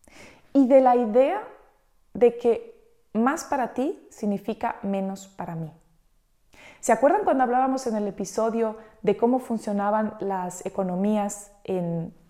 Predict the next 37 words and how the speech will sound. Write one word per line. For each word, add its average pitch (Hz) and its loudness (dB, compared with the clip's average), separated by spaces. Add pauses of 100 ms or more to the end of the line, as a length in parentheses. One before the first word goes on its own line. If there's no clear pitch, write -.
(460)
tiempos 208 4
muy 190 -2
antiguos? 185 -6 (440)
En 220 4
los 208 2
que 202 0
las 196 0
economías 202 -2
estaban 214 0
basadas 196 -2
en 190 -2
el 180 -2
intercambio 180 -2
y 226 -2
en 190 -2
el 170 -4
regalo. 170 -4 (480)
Yo 226 6
te 233 6
doy 220 4 (1500)
y 240 4
no 254 6
hay 262 4
un 214 4
débito 208 0
por 180 -4
tu 175 -6
parte, 170 -6 (240)
¿ok? - -4 (140)
Porque 196 -2
el 185 0
problema 214 2
ahora 269 0
con 233 0
el 208 -2
dinero 220 -2
es, - 0